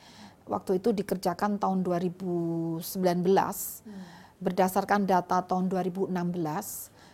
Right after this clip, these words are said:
Speaker 1: diproyeksikan tahun dua ribu tiga puluh, suhu udara ini akan meningkat, eh, kurang lebih setengah derajat Celcius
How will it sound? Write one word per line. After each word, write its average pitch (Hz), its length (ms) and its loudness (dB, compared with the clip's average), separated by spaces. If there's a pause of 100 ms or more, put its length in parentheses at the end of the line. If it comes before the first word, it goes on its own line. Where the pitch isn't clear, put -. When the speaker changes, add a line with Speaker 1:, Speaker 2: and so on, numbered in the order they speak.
Speaker 1:
diproyeksikan 220 920 2
tahun 226 240 4
dua 190 160 4
ribu 190 240 0
tiga 190 240 -4
puluh, 185 480 -6 (800)
suhu 214 480 4
udara 190 460 4
ini 233 260 -2
akan 233 380 -2
meningkat, 208 500 -2 (220)
eh, 180 500 -4
kurang 220 320 6
lebih 233 300 2
setengah 214 480 -4
derajat 185 500 2 (240)
Celcius 190 840 -4